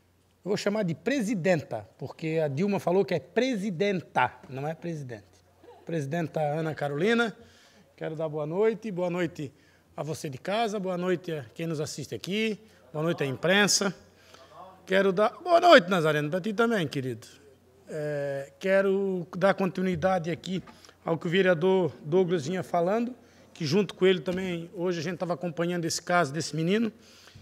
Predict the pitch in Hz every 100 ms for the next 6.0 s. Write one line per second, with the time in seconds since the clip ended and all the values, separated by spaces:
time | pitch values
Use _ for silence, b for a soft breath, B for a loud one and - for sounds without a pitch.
0 | b b b 202 - 240 190 156 - 151
1 | 123 113 - - - b b b _ _
2 | 175 202 - - 233 220 208 226 220 208
3 | 208 214 196 175 180 202 233 170 139 113
4 | _ _ _ _ _ _ - 208 208 196
5 | 214 220 175 - 214 214 151 196 214 240